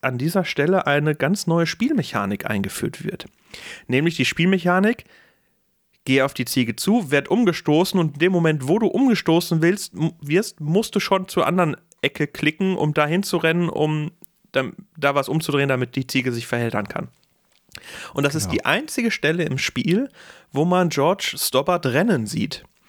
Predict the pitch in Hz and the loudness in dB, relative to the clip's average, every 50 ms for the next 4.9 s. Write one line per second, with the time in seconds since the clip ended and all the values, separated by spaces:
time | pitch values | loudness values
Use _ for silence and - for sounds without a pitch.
0 | - - - - - _ 135 147 143 131 139 143 156 170 165 - - 131 147 - | -20 -20 -20 -20 -6 _ -2 -2 0 2 2 2 2 2 0 -2 -2 -4 -4 -4
1 | - _ - - 147 180 196 175 147 113 - - 110 104 - - - - - - | -6 _ -6 -2 0 0 2 0 0 -2 -2 -4 -6 -6 -6 -6 -8 -8 -8 -10
2 | - - - _ _ _ _ - - - - - - 127 135 143 135 135 131 143 | -14 -18 -20 _ _ _ _ -20 -20 -20 -16 -6 -2 -2 0 0 0 0 0 -2
3 | 196 - - - - 147 147 147 156 147 - - 123 151 - - 175 156 - 131 | -2 -2 -2 -4 -4 -2 0 0 0 0 0 0 0 0 0 -2 -4 -2 0 0
4 | 135 151 - - 143 127 123 - 120 120 - - 101 - - - - | -2 0 0 -2 -2 -2 -2 -2 -2 -2 -2 -4 -6 -8 -10 -12 -14